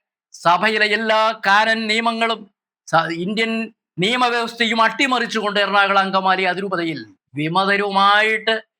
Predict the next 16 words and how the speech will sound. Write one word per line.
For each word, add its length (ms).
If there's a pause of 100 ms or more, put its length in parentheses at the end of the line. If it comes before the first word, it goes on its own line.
(140)
കരാറുകൾ 520
ഉണ്ടാക്കി 680 (220)
സഭയെ 380
അവഹേളിക്കുന്ന, 840
സഭയെ 360
നശിപ്പിക്കാൻ 680
ശ്രമിക്കുന്ന, 520
അല്ലയോ 400 (160)
പാമ്പ്ലാനി, 640 (360)
അല്ലയോ 420
ഗോവിന്ദച്ചാമി, 1000 (800)
അല്ലയോ 380
സീറോ 380
മലബാർ 380
സഭയിലെ 380
ഗോവിന്ദച്ചാമി, 920